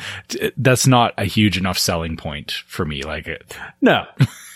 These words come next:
Speaker 1: Yeah.
Speaker 2: I think it's more, I don't think it's, like, gonna be the thing that, like, pushes people over the edge. Like, "Oh, I'm gonna do that," right? Oh, wait, I, I didn't even realize too. Oh, wait, some of these will be available complimentary through the Snapchat app too, apparently.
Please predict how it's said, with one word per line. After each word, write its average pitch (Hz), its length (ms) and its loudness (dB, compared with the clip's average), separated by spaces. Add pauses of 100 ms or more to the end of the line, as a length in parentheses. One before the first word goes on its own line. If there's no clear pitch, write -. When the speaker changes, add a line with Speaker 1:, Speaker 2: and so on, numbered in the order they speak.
(100)
Speaker 1:
Yeah. - 380 0
Speaker 2:
I 254 140 4
think 269 160 2
it's 220 140 2
more, 196 260 8
I 175 140 2
don't 233 180 2
think 202 220 4
it's, 180 160 0
like, 160 180 4
gonna 151 220 4
be 139 80 4
the 127 140 4
thing 131 300 2
that, 117 140 2
like, 117 220 -4
pushes 127 320 -2
people 123 260 0
over 110 160 2
the 110 140 0
edge. 117 200 0
Like, 120 160 0
"Oh, 202 240 6
I'm 135 120 0
gonna 156 180 0
do 185 200 -4
that," 104 260 -2
right? 123 280 2 (400)
Oh, 185 100 4
wait, 185 180 4
I, 156 160 2
I - 20 2
didn't 185 140 4
even 190 160 2
realize 143 440 4
too. 139 320 4
Oh, 151 120 4
wait, 143 160 4
some 170 180 2
of 165 60 0
these 156 160 2
will 147 80 4
be 131 140 4
available 123 560 4
complimentary 117 720 2
through 117 180 2
the 104 100 0
Snapchat 110 720 2 (100)
app 117 360 2
too, 104 280 4
apparently. 98 580 -2